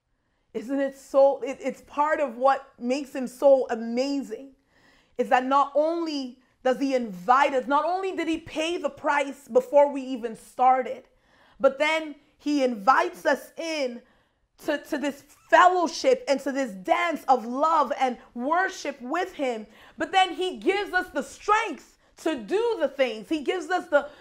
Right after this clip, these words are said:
the ability to love him. And then when we show him these acts of love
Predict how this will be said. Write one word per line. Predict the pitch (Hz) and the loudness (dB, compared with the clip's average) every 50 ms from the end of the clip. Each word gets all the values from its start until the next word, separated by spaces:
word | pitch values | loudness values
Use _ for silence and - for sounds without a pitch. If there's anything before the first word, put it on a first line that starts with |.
| _ | _
the | - 320 320 | 0 2 2
ability | 277 226 185 - - 339 370 415 415 403 381 349 320 285 | 2 -2 -4 -6 -6 -6 -4 -2 -4 -4 -2 -4 2 4
to | 277 262 | 4 4
love | 254 269 277 320 359 415 440 - | 4 2 0 0 0 0 -2 -4
him. | - 285 277 262 240 233 247 - - - - | -4 -2 0 0 -2 -4 -8 -14 -18 -4 -4
And | 339 370 | -2 -2
then | 403 392 392 | 0 -2 0
when | 392 392 392 | 0 0 2
we | 392 392 381 | 0 0 0
show | 381 - - 403 392 427 453 403 | -2 -4 -2 0 4 4 4 2
him | 370 370 359 330 285 | 2 -2 -6 -4 -4
these | 339 330 339 339 - | -4 -4 -4 -4 -2
acts | 330 370 392 381 - - | 0 0 0 0 -4 -6
of | - 320 285 | -6 -6 -4
love | 277 302 311 320 339 359 370 - 381 349 302 233 | -4 -6 -4 -2 -2 0 0 0 0 0 -2 -4